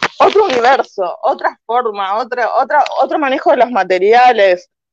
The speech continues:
eh, esto del dato de la pandemia o del, de la cotidianeidad, son, eh,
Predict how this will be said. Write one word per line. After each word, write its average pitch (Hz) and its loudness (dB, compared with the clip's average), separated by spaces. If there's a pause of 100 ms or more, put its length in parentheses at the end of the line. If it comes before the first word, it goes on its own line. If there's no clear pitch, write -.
(140)
eh, 175 4 (120)
esto 185 2
del 175 4
dato 208 2
de 226 6
la 185 4
pandemia 202 0
o 170 2
del, 160 0
de 175 0
la 165 -2
cotidianeidad, 170 -2
son, 269 -8 (1040)
eh, 180 2